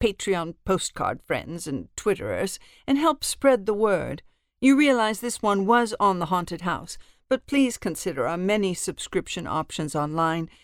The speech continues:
and we would be humbled by your recurring patronage at Nightmare Magazine. Nightstand tip. On your nightstand should be a copy of She Who Became the Sun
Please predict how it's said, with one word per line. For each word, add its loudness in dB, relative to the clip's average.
and 4
we 0
would -8
be -6
humbled 0
by 0
your -2
recurring -4
patronage -6
at -6
Nightmare -4
Magazine. -8
Nightstand 2
tip. 0
On -2
your 2
nightstand -6
should -8
be -6
a -8
copy 0
of 0
She 4
Who -2
Became -2
the -4
Sun -4